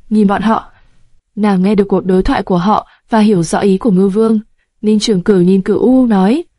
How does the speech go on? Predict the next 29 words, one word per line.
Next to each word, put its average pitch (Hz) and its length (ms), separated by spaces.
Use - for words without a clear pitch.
"Nếu 247 140
làm 240 180
như 254 120
vậy, 247 240
người 277 140
thích 403 180
hợp 233 200
nhất 320 200
chỉ - 160
có 196 140
Tiểu 202 180
Linh." 208 220
Cửu 226 160
U 262 180
nói, 240 380
"Tiểu 233 160
Linh 233 140
thể 254 160
nội 185 180
quyền 202 220
hành 202 160
sợ 220 340
là 180 120
không 190 220
đủ." 196 200
Ninh 302 160
Trường 214 220
Cửu 196 180
nói, 196 300